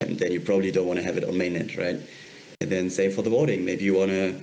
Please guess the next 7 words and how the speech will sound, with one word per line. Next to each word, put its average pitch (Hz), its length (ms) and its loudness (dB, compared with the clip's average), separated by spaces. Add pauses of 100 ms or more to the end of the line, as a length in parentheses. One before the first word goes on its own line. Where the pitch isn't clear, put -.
(480)
um, 90 440 -2
integrate 110 360 0
Snapchat, 117 840 0
uh, 87 140 -4
Snapshot 110 520 0
as 98 200 2
a 98 340 2